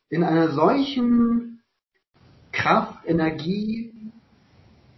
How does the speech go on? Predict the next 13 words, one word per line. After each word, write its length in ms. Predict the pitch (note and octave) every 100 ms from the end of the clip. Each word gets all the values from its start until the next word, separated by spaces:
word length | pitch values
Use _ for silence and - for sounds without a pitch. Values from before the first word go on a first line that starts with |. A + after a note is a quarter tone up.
| _
unendlichen 960 | A3+ C4 G3 A3+ - G3+ F3+ F3+ C3 A2
Weite, 640 | F#2+ B2+ F3 G#3 B3+ C#4 C#4
dass 180 | E3+ -
von 300 | F3+ A3 A#3+
deinem 420 | F3+ E3+ D#3+ C#3
Standpunkt 1120 | C3+ - A#2 C3 F3+ - - A#3+ B3+ - - -
aus 720 | C#3+ F#3 A#3 C#4+ - - - _ - _ _ _ _ _ _ _ _ _
du 100 | E3+
gar 220 | E3 F3
nicht 160 | G#3 F#3+
mehr 140 | F3+
begrenzt 1000 | C#3+ C3+ B2+ B2 F3 G3+ C4+ C#4 - - C#4
bist, 600 | D4 D4+ - - -